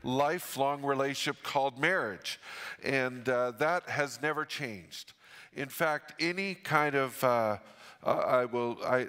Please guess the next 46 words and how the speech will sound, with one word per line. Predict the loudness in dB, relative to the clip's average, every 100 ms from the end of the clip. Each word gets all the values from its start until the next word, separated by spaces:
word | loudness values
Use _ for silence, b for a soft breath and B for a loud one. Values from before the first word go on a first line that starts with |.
| -2
I | -2
don't | -2 -2
like | -4 -4
to | -6
use | -6 -4
the |
word | -4 -4
deviation, | -2 -4 0 0 0 -4 -4
but | -6
it's | -6 -6
the | -6
only | -4
word | -4 -4
that | -4
comes | -4 -6
to | -2
mind. | 0 0 -2 B B -2
Any | 0 0
kind | 2 2
of | 2 -2 -8
track | 4 4 4 0
outside | -2 0 -2 2 2 2
of | -2 2
that, | 2 2 0 -4 -20 B B B -4
you | -2
will | 0
see | -2 -2
repeatedly | 0 0 -2 -2 0 -2 -2 0
in | 0 -2
Scripture | 0 0 0 -4 0
where | 0
it | 0
says, | 0 0 2
"Nope, | 2 2 -4
this | -4 -2 -2
isn't | -4 -6 -2
the |
way | 2 2
it | 2
is. | 0 -2
This | -6 -4
isn't | -6 -4
the | 0
way | 2
it | 2
is." | 0 -2 -6